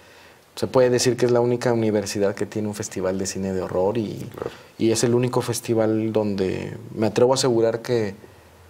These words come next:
Speaker 1: pu-, sé, puedo asegurar que el cien por ciento de sus actividades son sin fines de lucro, y estoy casi seguro que es el único festival con estas características en México, además de que somos el segundo festival con más tiempo en activo.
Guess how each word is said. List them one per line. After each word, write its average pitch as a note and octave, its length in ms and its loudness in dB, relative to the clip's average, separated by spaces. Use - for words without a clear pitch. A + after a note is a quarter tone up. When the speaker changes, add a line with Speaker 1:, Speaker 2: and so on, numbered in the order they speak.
Speaker 1:
pu-, A#2+ 160 0
sé, E3 220 4
puedo F3 280 4
asegurar C#3+ 460 2
que C#3+ 80 0
el B2 80 2
cien D3 180 0
por D#3 140 2
ciento C#3+ 240 -2
de C3 100 2
sus A#2 160 -4
actividades G#2+ 500 2
son A2 140 -2
sin G#2 180 -6
fines G#2 300 -4
de G2+ 80 -2
lucro, A#2+ 360 -2
y A#2 100 0
estoy C3 240 0
casi B2 220 0
seguro A#2+ 400 0
que A#2+ 120 -4
es A#2 100 -6
el A2+ 100 -6
único A2 300 -8
festival G2+ 400 -6
con G2+ 160 -4
estas G2+ 200 -10
características F#2 960 -4
en A2+ 140 0
México, C#3 360 2
además A#2+ 280 2
de A#2+ 100 2
que - 80 -8
somos A#2 300 -2
el G#2+ 120 -2
segundo G#2+ 380 -2
festival G2+ 480 -4
con G2 160 -4
más G2 180 -2
tiempo G2 300 -2
en G2 120 0
activo. A#2 360 -6